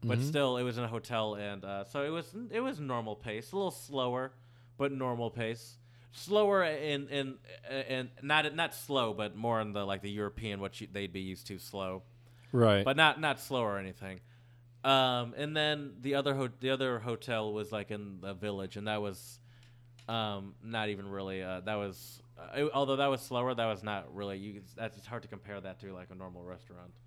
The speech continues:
Speaker 2: Gotcha.
Speaker 1: Um, but I didn't go to many, uh, restaurants. But yeah, it was definitely, uh,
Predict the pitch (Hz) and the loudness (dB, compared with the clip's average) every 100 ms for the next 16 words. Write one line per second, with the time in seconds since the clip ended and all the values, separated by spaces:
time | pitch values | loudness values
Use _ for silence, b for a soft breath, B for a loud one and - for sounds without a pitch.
0 | - - - 104 104 - 101 92 135 131 | -20 -10 -6 -4 -4 -6 -8 -2 0 0
1 | 131 165 214 196 170 160 151 143 131 123 | 0 -2 -4 -4 -4 -4 -2 -2 -2 -2
2 | 120 - 98 - 139 156 160 123 147 135 | -6 -8 -12 -6 -4 0 0 2 -2 0
3 | 202 202 196 160 139 120 | 0 0 -2 0 0 -2